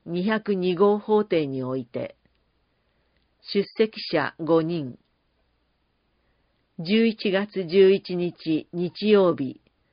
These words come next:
あんまし東法十九条を守る決起集会、大阪大会。大阪市立西区民センターにおいて。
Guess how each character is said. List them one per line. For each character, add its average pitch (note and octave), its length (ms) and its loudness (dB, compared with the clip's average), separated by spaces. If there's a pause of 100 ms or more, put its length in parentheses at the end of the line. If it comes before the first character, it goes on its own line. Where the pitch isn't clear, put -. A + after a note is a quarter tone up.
(320)
あ F#3 160 0
ん G#3 140 0
ま G#3+ 120 -2
し G#3 40 -8 (180)
東 F3+ 260 0
法 D#3+ 460 0
十 G#3+ 300 0
九 A3+ 300 0
条 D#3 300 4
を D3+ 40 2
守 D#3+ 420 0
る B2+ 220 -2
決 E3 240 -4
起 G3+ 120 -4
集 G3+ 280 0
会、 C3 320 -8 (520)
大 F#3+ 140 2
阪 G#3 340 -2
大 F3+ 280 -4
会。 B2 320 -6 (2000)
大 G3 140 2
阪 A3 340 -4
市 G#3+ 180 -6
立 F3 560 -2
西 F#3 360 -6
区 G3 160 -2
民 G#3+ 260 0
セ A3+ 220 -2
ン G#3+ 80 -8
タ F3 160 -2
ー D#3 60 0
に C#3 180 -6
お C3 100 -4
い C3+ 100 -6
て。 B2 320 -10